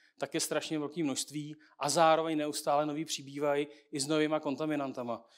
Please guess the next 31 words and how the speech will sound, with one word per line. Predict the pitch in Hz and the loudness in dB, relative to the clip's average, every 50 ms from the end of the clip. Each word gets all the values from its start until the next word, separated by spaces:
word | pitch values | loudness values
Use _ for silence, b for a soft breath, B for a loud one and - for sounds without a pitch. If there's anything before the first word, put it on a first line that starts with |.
| b b b b | b b b b
Už | - - - | -12 -8 -4
to | - 147 | 0 0
není | 143 143 151 143 | 2 2 2 2
čistě | 143 151 135 - - | 0 0 -2 -2 0
jenom | 151 143 151 147 | 0 -2 -2 -2
nějaký | 147 135 135 - - | -2 -4 -6 -8 -8
těžký | - 143 135 - - 151 | -10 -8 -8 -10 -10 -12
kovy, | - - 160 143 151 147 | -6 -2 0 0 2 2
ropný, | 143 135 139 - 156 151 147 - - | 0 0 -2 -2 -4 -4 -4 -4 -4
ropný | 143 135 135 - 151 151 | -4 -4 -4 -2 -2 -2
látky, | 147 143 139 139 139 - - 151 139 139 135 - b b b b b b | 0 0 0 0 -2 -4 -4 -4 -4 -4 -6 -8 b b b b b b
ale | 135 131 143 135 | -2 0 0 0
prostě | 139 139 - - - 147 | -2 -6 -6 -2 -2 -2
jako | 139 147 147 143 | -2 -2 -6 -4
to, | - 147 143 143 139 135 131 - _ b b b b b b 160 151 160 156 151 | -2 -2 -2 -2 -2 -6 -10 -12 _ b b b b b b 0 0 2 2 2
z-, | 139 135 139 139 | 0 -4 -4 -2
vlastně | 135 156 147 - 160 147 | 0 0 0 2 0 0
se | - 160 | 2 2
nám | 160 156 151 | 2 2 2
to | 151 151 | 0 -2
jakoby | 143 143 165 156 160 | -2 -2 -4 -4 -4
zhoršuje. | 139 143 143 139 - - 151 147 143 - - B B B B B B - | -2 -2 -4 -4 -4 -2 0 2 2 0 -2 B B B B B B 4
Navíc | 147 151 156 151 | 4 6 6 4
i | 156 156 | 0 -2
ty | - 165 | 0 0
starý | - - 160 160 160 | 2 2 2 2 2
zátěže | 151 165 147 143 143 147 156 135 160 160 | 4 6 6 6 4 2 0 0 0 0
nebo | 151 151 139 147 | 0 -2 -2 -4
starý | - - - 147 151 160 | -2 0 0 0 0 -2
uzavíraný | 156 143 160 156 147 147 151 151 156 | -2 -2 -2 -2 0 0 2 2 2
skládky, | 151 - - 151 147 147 - - 147 147 143 | 2 2 4 2 2 2 0 0 0 0 -2